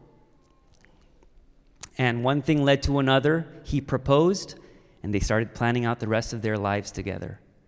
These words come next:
God had rewarded her for her waiting and her praying,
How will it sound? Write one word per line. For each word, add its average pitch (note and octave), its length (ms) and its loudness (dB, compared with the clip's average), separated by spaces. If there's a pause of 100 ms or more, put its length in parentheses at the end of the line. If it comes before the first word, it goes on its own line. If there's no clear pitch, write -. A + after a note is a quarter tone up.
(440)
God D#3+ 400 2
had C#3+ 360 0
rewarded D#3+ 680 6
her C3+ 500 2 (260)
for C3+ 200 0
her C3 200 0
waiting C#3 920 0
and A#2 180 0
her A2+ 120 0
praying, G2+ 720 -2